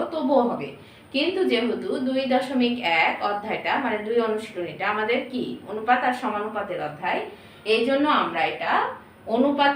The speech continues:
আকারেই এটা সমস্যা সমাধান করার চেষ্টা করব। এখন দেখো, বলছে পনেরো কেজি চালের দাম ছয়শো টাকা হলে এরূপ পঁচিশ কেজি চালের দাম কত? এখন তুমি চিন্তা করো, চালের যদি পরিমাণ বাড়ে তাহলে কি দামের পরিমাণও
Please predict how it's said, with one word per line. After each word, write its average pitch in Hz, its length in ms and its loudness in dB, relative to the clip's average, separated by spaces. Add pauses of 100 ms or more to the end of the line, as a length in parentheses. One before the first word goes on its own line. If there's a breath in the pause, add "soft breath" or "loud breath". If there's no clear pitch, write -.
(140)
আকারেই 226 480 4 (140)
এটা 220 220 0
সমস্যা 220 460 -2
সমাধান 233 520 -2
করার 180 340 4
চেষ্টা 233 300 -2
করব। - 240 -10 (480 loud breath)
এখন 330 360 4
দেখো, 208 360 -4 (140)
বলছে 233 340 -2
পনেরো 294 340 0
কেজি 311 300 -6
চালের 190 380 2
দাম 170 200 0 (120)
ছয়শো 247 400 0
টাকা 233 260 0
হলে 208 320 -4 (140)
এরূপ 233 300 -2
পঁচিশ 262 360 -2
কেজি 233 300 -2
চালের 180 340 0
দাম 170 140 2 (100)
কত? - 180 -4 (540 loud breath)
এখন 247 300 4
তুমি - 240 -2
চিন্তা 247 360 2
করো, - 220 0 (180)
চালের 269 440 6
যদি 320 320 -4
পরিমাণ 247 480 2
বাড়ে - 240 -4 (120)
তাহলে 262 300 0
কি 262 180 -6
দামের 214 380 2
পরিমাণও 277 480 2